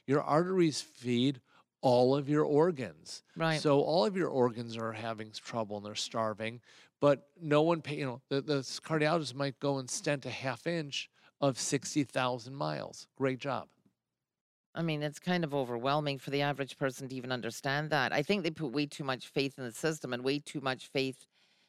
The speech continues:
Speaker 2: in the cardiologist and in their doctor, and they
Speaker 1: How
Speaker 2: need
Speaker 1: could
Speaker 2: to
Speaker 1: they know better?
Speaker 2: Well, they
Speaker 1: They
Speaker 2: need
Speaker 1: know,
Speaker 2: to
Speaker 1: they
Speaker 2: stop
Speaker 1: can't
Speaker 2: having
Speaker 1: know.
Speaker 2: that amount of faith.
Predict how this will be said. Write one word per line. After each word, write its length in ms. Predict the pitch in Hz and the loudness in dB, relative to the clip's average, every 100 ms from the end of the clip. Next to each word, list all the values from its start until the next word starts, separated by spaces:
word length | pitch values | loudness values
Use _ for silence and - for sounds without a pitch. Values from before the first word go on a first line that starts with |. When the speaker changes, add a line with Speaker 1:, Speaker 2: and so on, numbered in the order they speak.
| _ - | _ -2
Speaker 2:
in 160 | 160 151 | 2 2
the 80 | |
cardiologist 880 | 151 143 135 131 131 127 135 135 127 | 0 0 0 2 2 2 -2 -4 -4
and 160 | 123 123 | -4 -2
in 200 | 104 139 | -2 2
their 120 | 135 | 0
doctor, 400 | 123 135 139 160 | 2 0 0 -2
and 100 | 139 | 0
they 60 | 143 | 4
Speaker 1:
How 120 | 143 | 4
Speaker 2:
need 120 | 151 | 4
Speaker 1:
could 120 | 156 | 2
Speaker 2:
to 80 | 139 | 2
Speaker 1:
they 100 | 135 | 2
know 280 | 131 131 123 | 2 0 0
better? 380 | 110 107 101 143 | 0 0 0 2
Speaker 2:
Well, 200 | 254 220 | 4 4
they 80 | |
Speaker 1:
They 100 | - | 4
Speaker 2:
need 60 | 165 | 4
Speaker 1:
know, 160 | 117 120 | 2 2
Speaker 2:
to 100 | 156 | 2
Speaker 1:
they 120 | 127 | 0
Speaker 2:
stop 360 | - 104 107 120 | 4 4 4 2
Speaker 1:
can't 40 | |
Speaker 2:
having 280 | 165 - 151 | 2 2 2
Speaker 1:
know. 40 | 139 | 2
Speaker 2:
that 200 | 143 139 | 2 2
amount 280 | 139 131 | 0 -2
of 100 | 120 | -2
faith. 520 | - 139 120 120 - | 0 2 2 -2 -12